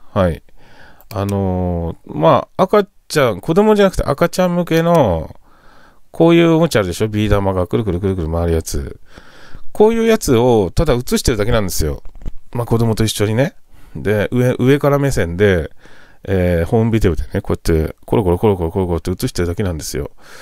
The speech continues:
これがね、なんか海外には受けちゃった。海外にこういうのないんでしょうね。こういう子供のおもちゃがね。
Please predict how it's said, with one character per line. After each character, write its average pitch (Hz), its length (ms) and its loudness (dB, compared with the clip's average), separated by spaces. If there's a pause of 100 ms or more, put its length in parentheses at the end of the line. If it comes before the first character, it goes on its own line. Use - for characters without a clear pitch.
(480)
こ - 200 2
れ 214 140 6
が 214 160 4
ね、 185 340 4
な 135 200 2
ん 151 100 -2
か 113 160 -4
海 180 340 2
外 127 220 2
に 95 160 -2
は 87 120 0
受 147 260 0
け - 20 2
ち - 80 -6
ゃ 104 60 2
っ 95 40 -8
た。 95 220 -6
海 214 180 4
外 185 120 2
に 104 80 -4
こ 156 80 -2
う - 20 2
い 160 40 0
う - 20 0
の 113 60 2
な 151 120 2
い 180 60 2
ん - 20 0
で 104 80 0
し - 100 -6
ょ 82 60 -2
う 80 40 -4
ね。 110 100 -2
こ 107 100 -2
う 95 60 2
い 92 220 -2
う - 100 -6
子 - 180 -8
供 95 240 -4
の 92 80 -2
お - 20 -2
も 98 120 -2
ち - 80 -4
ゃ - 20 -4
が 78 140 -6
ね。 110 240 -6